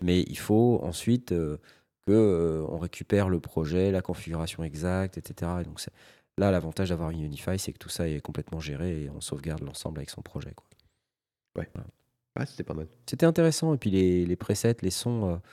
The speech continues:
Speaker 1: euh, évidemment, euh, Airwave, a, qui est un sound designer accompli, euh,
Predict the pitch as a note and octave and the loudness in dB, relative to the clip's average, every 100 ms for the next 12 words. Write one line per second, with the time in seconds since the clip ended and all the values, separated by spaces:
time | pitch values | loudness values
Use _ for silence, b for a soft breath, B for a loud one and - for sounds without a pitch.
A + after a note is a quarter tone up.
0 | B B B _ - E2 E2 F2+ F#2+ G#2 | B B B _ -4 -2 0 2 2 2
1 | F#2+ - E2+ F2+ F#2+ F2 D2+ D2 D2+ - | 2 0 0 2 2 2 -2 -4 -10 -14
2 | _ b b _ - - D#2 D#2 - E2+ | _ b b _ -8 -6 -4 -4 -4 -4
3 | D#2+ E2 E2 F2 E2+ D#2 - D2+ - F2+ | -4 -2 0 0 -2 -4 -8 -10 -4 -2
4 | E2+ | -2